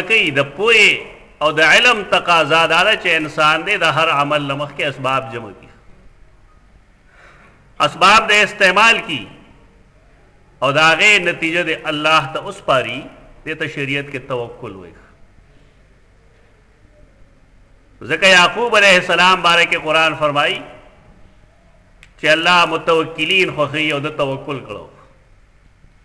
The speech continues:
توکل دې ته نه وایي چې تا سره اسباب نشته او ته بار ځې. یو سړي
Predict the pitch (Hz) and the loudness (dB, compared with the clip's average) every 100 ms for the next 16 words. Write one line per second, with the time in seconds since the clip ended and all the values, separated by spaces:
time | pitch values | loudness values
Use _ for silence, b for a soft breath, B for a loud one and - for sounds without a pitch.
0 | _ - - 123 123 165 165 180 175 175 | _ -20 -2 -2 0 -2 0 0 0 -2
1 | 220 156 107 - - - - 135 147 175 | -2 -4 -8 -20 -20 -20 -14 -6 0 0
2 | 170 165 160 151 175 175 185 190 190 165 | 2 0 0 0 0 0 -2 -2 -2 -2
3 | 160 151 151 139 131 - - - _ _ | -2 0 0 -2 -10 -12 -20 -20 _ _
4 | _ _ _ _ _ _ _ _ _ - | _ _ _ _ _ _ _ _ _ -20
5 | _ _ _ _ _ _ _ _ _ _ | _ _ _ _ _ _ _ _ _ _
6 | - 160 170 214 | -6 -2 2 2